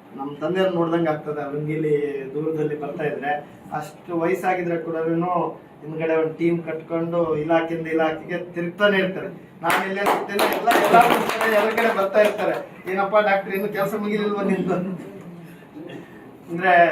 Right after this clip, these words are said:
ಅನುಭವ ಮತ್ತೆ ವಯಸ್ಸು ಯಾವತ್ತೂ ಇದು ಬರೋದಿಲ್ಲ. ಅನುಭವ ಕೆಲಸ ಮಾಡಿಸ್ಕೊಳ್ಳೋರ್ ಜನರಿಗೆ ವಿಧಾನಸೌಧದಲ್ಲಿ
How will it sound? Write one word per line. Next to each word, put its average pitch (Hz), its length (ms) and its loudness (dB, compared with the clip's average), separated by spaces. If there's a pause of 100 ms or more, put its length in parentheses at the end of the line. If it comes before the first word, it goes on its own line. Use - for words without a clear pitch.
(680)
ಅನುಭವ 180 640 6
ಮತ್ತೆ 160 520 2
ವಯಸ್ಸು 170 560 0
ಯಾವತ್ತೂ 156 520 0
ಇದು 147 140 -4
ಬರೋದಿಲ್ಲ. 143 420 -6 (320)
ಅನುಭವ 147 260 -6
ಕೆಲಸ 143 280 -10
ಮಾಡಿಸ್ಕೊಳ್ಳೋರ್ 143 560 -8
ಜನರಿಗೆ 131 540 -8 (240)
ವಿಧಾನಸೌಧದಲ್ಲಿ 151 680 -6